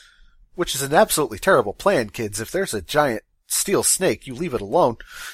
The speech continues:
<laughs> Don't, don't try to precariously reach out over a fifty-foot ravine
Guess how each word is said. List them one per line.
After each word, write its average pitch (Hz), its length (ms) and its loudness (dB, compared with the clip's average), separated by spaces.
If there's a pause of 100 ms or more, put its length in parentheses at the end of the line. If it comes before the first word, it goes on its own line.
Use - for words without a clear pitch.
(460)
<laughs> - 0 - (1200)
Don't, 208 220 8
don't 196 220 2
try 170 180 8
to 147 160 4 (800)
precariously 160 800 6
reach 156 260 -2
out 143 240 10
over 139 320 2
a 123 80 0
fifty-foot 139 500 -4
ravine 127 420 -2